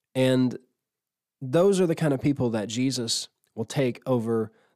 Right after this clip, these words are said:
the most skilled, the most talented, the most religious, the people who have all the degrees, the people who went to Bible school, the people who uh, is a part of this and a part of that. That's not what Jesus is interested in.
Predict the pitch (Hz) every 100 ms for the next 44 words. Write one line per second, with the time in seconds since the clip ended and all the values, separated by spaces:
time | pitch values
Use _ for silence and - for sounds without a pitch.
0 | - 127 123 120 - - 110 107 110 _
1 | - 123 123 - - 131 120 113 110 98
2 | 101 117 127 120 - - _ _ - 120
3 | 120 127 135 117 85 - - 117 139 135
4 | 131 127 123 123 120 120 117 117 107 117
5 | 107 92 - - - _ _ 123 135 135
6 | 127 127 127 117 135 123 127 123 117 -
7 | 107 92 - _ _ _ _ 123 120 139
8 | 135 131 123 135 135 127 117 82 92 -
9 | 87 139 139 120 139 131 127 139 120 110
10 | 113 113 139 123 - _ _ _ - 160
11 | 180 220 165 147 147 143 131 120 123 -
12 | 117 - 98 82 123